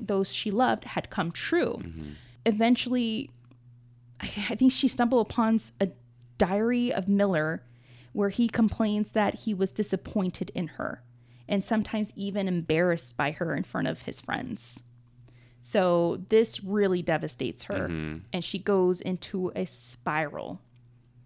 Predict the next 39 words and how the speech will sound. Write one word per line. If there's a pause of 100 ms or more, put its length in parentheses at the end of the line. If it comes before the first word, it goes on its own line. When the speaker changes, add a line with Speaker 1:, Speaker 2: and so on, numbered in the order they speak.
(240)
Speaker 1:
And
then
she
is
fa-,
she
finds
out
that
she's
pregnant
with
Miller's
child, (520)
and
there
were
even
pictures
that
circulated
later,
I
think (220)
in
two
thousand
and
fourteen
and
fifteen, (300)
of
her
with
a
little
baby
bump.
Speaker 2:
Whoa.